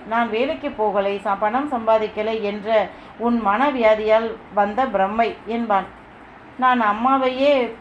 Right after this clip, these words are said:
போய் எழுப்புறேன்" என்று தேவ் நகர, அவன் கையை பிடித்தவள், "இப்ப வேண்டாம்,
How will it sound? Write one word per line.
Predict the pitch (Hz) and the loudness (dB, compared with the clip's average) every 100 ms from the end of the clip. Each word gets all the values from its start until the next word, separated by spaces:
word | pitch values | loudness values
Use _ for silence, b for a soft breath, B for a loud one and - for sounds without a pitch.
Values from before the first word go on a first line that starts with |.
| - - - - - | -18 -20 -20 -20 -4
போய் | 247 254 | 0 0
எழுப்புறேன்" | 220 233 240 233 214 202 | 0 -2 -2 0 -2 -4
என்று | 226 220 202 | -4 -2 0
தேவ் | 220 240 | 0 0
நகர, | 220 190 202 226 208 - | 0 0 2 2 2 -4
அவன் | 208 208 202 | -6 -6 -4
கையை | 208 226 247 | -4 -2 -2
பிடித்தவள், | 240 202 190 214 220 208 | -2 -6 -2 0 0 -2
"இப்ப | 214 220 233 | -6 -2 -2
வேண்டாம், | 202 202 214 214 | 0 -2 0 0